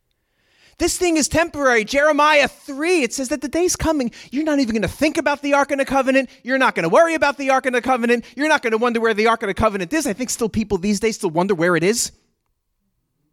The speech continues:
If you wonder where the Ark of the Covenant is, you're not being biblical.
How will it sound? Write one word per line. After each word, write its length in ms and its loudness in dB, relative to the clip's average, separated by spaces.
If 160 -6
you 80 -4
wonder 260 2
where 160 2
the 140 0
Ark 180 2
of 60 -6
the 60 -10
Covenant 420 -2
is, 320 -2
you're 120 -6
not 400 0
being 280 4
biblical. 500 0